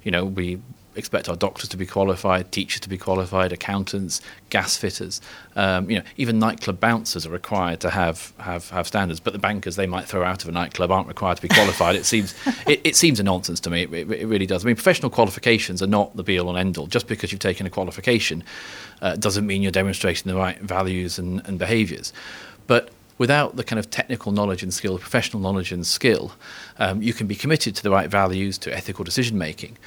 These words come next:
but you, you, you can't understand what the implications of your decisions might be unless you've got the technical competence to be able to, uh, to be able to think, think through the possible outcomes for your customers, for yourself, for your organisation, and so on.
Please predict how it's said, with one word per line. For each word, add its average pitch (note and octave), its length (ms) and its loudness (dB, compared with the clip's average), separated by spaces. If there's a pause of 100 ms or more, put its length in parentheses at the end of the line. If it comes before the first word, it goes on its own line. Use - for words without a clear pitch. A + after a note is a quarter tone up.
(280)
but - 160 0
you, A2+ 160 -2 (180)
you, A#2+ 180 -6
you B2 160 0
can't B2 340 0 (180)
understand G#2 600 0
what G#2+ 180 0
the G#2+ 80 0
implications G2+ 720 -2
of G2 160 4
your G2+ 140 0
decisions G2 400 0
might G#2 300 0
be G#2 180 2
unless G2 240 0
you've G2 100 -6
got A2 120 -2
the G2+ 60 -10
technical G#2+ 360 -8
competence G2+ 480 -4
to G#2 80 -10
be A2+ 80 4
able A2 260 4
to, E2 460 -6
uh, D#2 260 -6 (100)
to - 80 -14
be A2+ 60 4
able A2 180 6
to E2+ 120 -12
think, - 340 -8 (140)
think G2 200 -2
through F#2+ 180 -4
the F2 80 -4
possible F2 360 -2
outcomes E2+ 500 -6
for F2+ 140 -6
your E2 80 -4
customers, F2 480 -6
for - 100 -8
yourself, E2+ 360 -4
for - 80 -10
your F2 80 -6
organisation, F2+ 580 -4
and F2 100 -6
so F2 180 -2
on. C#2+ 120 -8